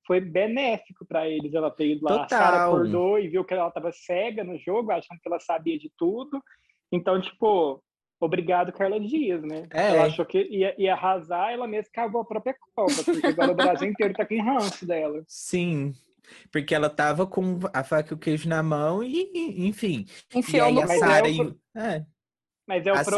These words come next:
Speaker 1: problema de paredão falso. Tipo, a pessoa volta achando que tá estrela demais, que ela tá,
Speaker 2: Uhum.
Speaker 1: assim, a maioral. E leva um tombão, né? Tipo, todo mundo, Ana Paula, Ana Mara, todo mundo que vai paredão falso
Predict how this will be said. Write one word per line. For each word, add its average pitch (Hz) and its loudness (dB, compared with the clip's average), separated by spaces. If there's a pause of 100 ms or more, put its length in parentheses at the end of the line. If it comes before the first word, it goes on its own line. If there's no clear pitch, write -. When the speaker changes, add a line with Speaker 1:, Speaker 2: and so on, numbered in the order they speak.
Speaker 1:
problema 196 0
de - -14
paredão 170 -4
falso. 151 -2
Tipo, - -12
a - -4
pessoa 170 0
volta 175 2
achando 175 -4
que - -18
tá 175 2
estrela 180 -2
demais, 170 -2
que - -6
ela 151 0
tá, 160 2
Speaker 2:
Uhum. 185 2
Speaker 1:
assim, 147 -10
a 151 -8
maioral. 160 2 (340)
E 165 -6
leva 185 2
um 208 -4
tombão, 208 0
né? 160 -4
Tipo, - -20
todo 247 2
mundo, 233 0
Ana 190 0
Paula, 190 0
Ana 175 -6
Mara, 185 -4
todo 254 -4
mundo 262 -6
que - -20
vai 208 -2
paredão 180 -2
falso 170 -2